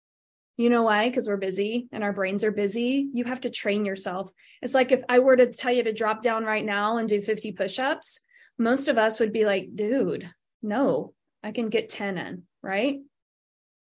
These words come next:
I can do fifteen on my toes. <laughs> Ah, I'm so excited. But if you were to just start meditating in prayer,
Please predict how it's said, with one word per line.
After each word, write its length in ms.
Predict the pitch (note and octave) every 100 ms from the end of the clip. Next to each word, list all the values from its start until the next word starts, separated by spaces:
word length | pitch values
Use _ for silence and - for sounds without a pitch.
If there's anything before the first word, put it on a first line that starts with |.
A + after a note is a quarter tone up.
| _ _ _ -
I 80 |
can 120 | B3+ C4+
do 120 | A3
fifteen 540 | - G#3+ - A3 G3
on 160 | F#3 F#3
my 140 | -
toes. 600 | - A#3+ - - - - -
<laughs> 60 | - _ -
Ah, 280 | - - - C#5+ -
I'm 80 | D4+
so 200 | - -
excited. 580 | - A#3 - - - - _ _ _ _ _ - _ _
But 380 | A#3 D#4 C#4 - - _ _ _ _ _ _ _ _ _ _ _ _
if 160 | B3+ B3+
you 120 | C#4
were 180 | C4+ D#4
to 100 | F4+
just 240 | F4+ C#4+
start 440 | - B3+ B3 A3 -
meditating 920 | B3+ A#3 B3 B3+ A3 G3+ G3 G3 A3+ G#3+ _ _ _ _ -
in 140 | G#3+
prayer, 640 | G#3+ D#4 B3 F#3+ G3+ A#3